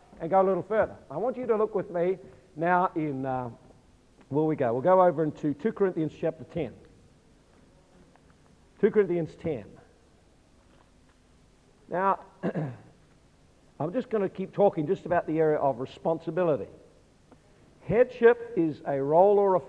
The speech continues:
function that God has set in place so he can get a job done. Wherever you've got a group of people,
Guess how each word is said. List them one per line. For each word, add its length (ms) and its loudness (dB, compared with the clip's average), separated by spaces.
function 640 0
that 160 -2
God 260 4
has 140 -4
set 260 -8
in 80 -8
place 340 -4
so 100 -2
he 60 -2
can 140 -10
get 140 0
a 40 -2
job 300 4
done. 160 -8
Wherever 260 2
you've 80 -2
got 120 4
a 40 -4
group 240 0
of 100 -10
people, 500 -4